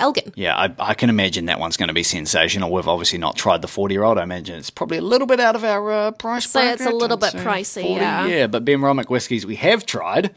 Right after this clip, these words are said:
Speaker 1: Yeah.
Speaker 2: Very enjoyable. So
Speaker 1: Yeah,
Speaker 2: not
Speaker 1: really
Speaker 2: entirely
Speaker 1: enjoyed it. What
Speaker 2: surprised.
Speaker 1: Benromic Organic, is, I think, was one we really
Speaker 2: Yeah,
Speaker 1: liked.
Speaker 2: I think that was one we had most recently, wasn't it?
Speaker 1: Yeah, I think
Speaker 2: Sounds
Speaker 1: so.
Speaker 2: right.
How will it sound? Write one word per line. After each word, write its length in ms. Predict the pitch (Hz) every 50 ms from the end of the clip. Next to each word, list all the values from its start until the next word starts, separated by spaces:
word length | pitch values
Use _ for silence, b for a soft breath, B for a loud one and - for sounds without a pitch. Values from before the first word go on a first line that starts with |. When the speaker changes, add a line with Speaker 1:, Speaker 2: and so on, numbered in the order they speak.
| b b b
Speaker 1:
Yeah. 260 | 233 226 185 147 196
Speaker 2:
Very 340 | - - 233 226 214 214 214
enjoyable. 720 | 214 214 202 214 220 226 214 202 139 104 85 78 - _ _ _ _
So 100 | - 233
Speaker 1:
Yeah, 120 | 240 233 214
Speaker 2:
not 80 | 180 220
Speaker 1:
really 220 | 233 240 247 240
Speaker 2:
entirely 220 | 233 156 - 220
Speaker 1:
enjoyed 60 | 214 202
it. 140 | 180 - 196
What 200 | 233 147 131 -
Speaker 2:
surprised. 160 | 233 226 226
Speaker 1:
Benromic 280 | 226 233 240 247 240 -
Organic, 480 | 208 185 - 190 185 202 240 226 - 226
is, 160 | 208 - -
I 40 | -
think, 220 | - 208 190 185
was 100 | 208 208
one 180 | 196 185 185 190
we 100 | 190 185
really 140 | 185 190 190
Speaker 2:
Yeah, 100 | 185 185
Speaker 1:
liked. 200 | 180 - - 90
Speaker 2:
I 140 | 78 80 85
think 240 | - - 107 98 71
that 120 | 90 92 -
was 200 | 92 90 87 92
one 200 | 92 92 90 90
we 100 | 90 95
had 140 | 95 90
most 280 | 85 90 90 90 - -
recently, 300 | 104 104 - - 117 120
wasn't 300 | 120 123 131 135 156 160
it? 60 | 160 240
Speaker 1:
Yeah, 220 | 254 240 214 185
I 60 | 151
think 160 | - - -
Speaker 2:
Sounds 280 | - - 104 - - -
Speaker 1:
so. 60 | 110
Speaker 2:
right. 160 | 98 107 -